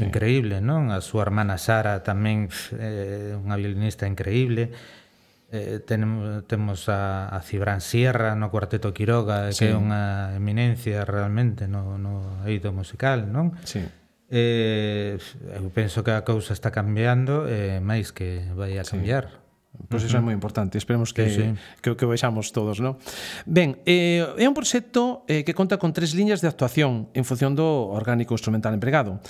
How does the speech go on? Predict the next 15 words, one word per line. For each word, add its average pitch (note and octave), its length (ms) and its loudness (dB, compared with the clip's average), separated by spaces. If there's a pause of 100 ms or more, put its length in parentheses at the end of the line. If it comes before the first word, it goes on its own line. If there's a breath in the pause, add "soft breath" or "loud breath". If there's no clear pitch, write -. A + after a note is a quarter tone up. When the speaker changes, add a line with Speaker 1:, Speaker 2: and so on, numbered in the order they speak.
(300 loud breath)
Speaker 2:
Así B2 240 0
temos C3 260 0
a A#2+ 80 0
Orquestra B2 540 0
Sinfónica, E3+ 800 0
a B2+ 80 0
Orquestra B2+ 320 -2
Barroca G3+ 720 0
e D#3+ 80 6
ensembles G#3 720 0
de C3 100 0
música D3 300 0
de A#2+ 100 0
cámara. G#2 460 -2 (560 loud breath)
Eh, D3+ 240 2